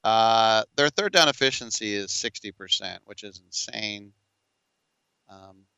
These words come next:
now, some people will say, "Well, the defense, this is Saban's worst defense in over a decade." Uh, okay, well, it's true.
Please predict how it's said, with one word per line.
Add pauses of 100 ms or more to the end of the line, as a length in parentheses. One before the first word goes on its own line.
(140)
now,
some
people
will
say,
"Well,
the
defense,
this
is
Saban's
worst
defense
in
over
a
decade." (1400)
Uh,
okay, (140)
well,
it's
true.